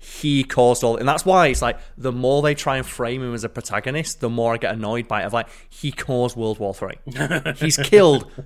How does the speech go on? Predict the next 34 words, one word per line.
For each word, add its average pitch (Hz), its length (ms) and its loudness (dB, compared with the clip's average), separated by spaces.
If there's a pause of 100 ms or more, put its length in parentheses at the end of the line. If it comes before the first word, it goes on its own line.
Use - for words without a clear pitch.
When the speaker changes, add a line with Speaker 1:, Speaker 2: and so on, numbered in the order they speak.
Speaker 1:
millions 143 880 4
of 123 140 0
people. 107 420 -4 (260)
Speaker 2:
Yes. 202 380 -4 (1500)
But 151 80 -4
it's 143 100 -8
like, 147 160 -6
"But 143 180 -16
don't 151 200 -2
worry, 147 180 -4
he 139 60 -6
felt 143 420 -2
real 139 260 -4
bad 127 260 -4
for 113 280 -6
it. 104 140 -8
He's 123 120 -10
gonna 131 280 -4 (340)
right 147 260 -2
his 139 180 -8
wrongs, 127 420 -4
Carl." 92 400 -4 (360)
Speaker 1:
What's 226 200 2
that 254 160 0
thing 277 120 -2
they 226 100 2
see? 208 160 0
Is 165 100 0
it, 156 80 -4
is 156 80 -4
it, 160 140 -4
like, 151 160 2
that 143 220 -2
screenshot 139 760 -4